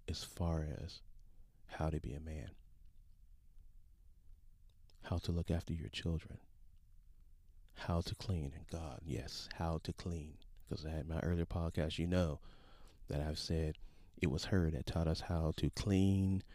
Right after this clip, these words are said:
how to dust, how to vacuum, how to clean toilets, how to wash your dishes, how to do your own laundry, cle-, keep a clean house, mop the floors, everything.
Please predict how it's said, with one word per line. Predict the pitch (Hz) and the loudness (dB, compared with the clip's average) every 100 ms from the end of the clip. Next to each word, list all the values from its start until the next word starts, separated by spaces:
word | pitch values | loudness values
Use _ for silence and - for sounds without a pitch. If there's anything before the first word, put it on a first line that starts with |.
| - - - | -16 -16 -4
how | - 76 | 2 2
to | - 80 | 2 -2
dust, | 76 85 87 85 - | 2 2 4 2 -2
how | - 76 | -2 0
to | 76 | 0
vacuum, | 73 78 82 87 - 87 87 | 0 2 2 0 0 2 2
how | 85 80 | 2 0
to | - | 0
clean | - 78 82 | 0 0 0
toilets, | - 104 98 101 - | 8 10 12 10 6
how | - 85 | 0 0
to | 82 | 2
wash | 71 82 - | 0 0 -2
your | 85 | -2
dishes, | 87 98 104 101 | 0 0 0 -2
how | - 120 | -2 0
to | 113 | 0
do | 107 | 4
your | 104 98 101 104 | 6 6 4 4
own | 98 101 92 | 2 2 2
laundry, | 98 92 85 - - | 2 2 0 -4 -2
cle-, | - 104 - - | 0 0 -2 -8
keep | - 135 - | 2 2 4
a | 90 | 2
clean | - - 104 107 | 0 -2 0 0
house, | 101 85 82 - - | -2 -4 -4 -4 -4
mop | 80 78 - | 0 0 2
the | - | 0
floors, | 82 101 98 62 - - - - - - - - - | 4 6 6 4 -2 -10 -14 -16 -18 -16 -16 -8 -2
everything. | 113 123 - - 92 - 82 80 85 | 2 2 0 4 4 4 -4 -4 -6